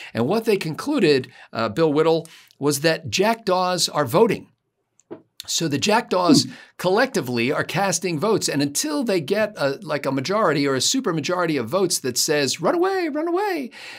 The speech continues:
Speaker 1: they remain in their place for the most part. But once they reach that critical mass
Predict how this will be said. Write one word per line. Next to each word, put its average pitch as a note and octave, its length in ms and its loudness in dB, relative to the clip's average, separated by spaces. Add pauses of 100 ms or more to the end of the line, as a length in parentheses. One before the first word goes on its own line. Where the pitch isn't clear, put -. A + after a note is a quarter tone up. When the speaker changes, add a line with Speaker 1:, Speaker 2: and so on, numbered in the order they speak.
(140)
Speaker 1:
they F#3 600 0
remain E3+ 400 0
in F#3+ 80 0
their F#3 140 0
place B3 260 -2
for C3+ 140 -4
the A2 80 -4
most G2+ 280 -4
part. G#2 240 -2
But G2+ 160 -4
once G#3 280 -2
they F3+ 140 -2
reach E3 320 -2
that C3+ 220 -4
critical F#3 320 -6
mass C#3 400 0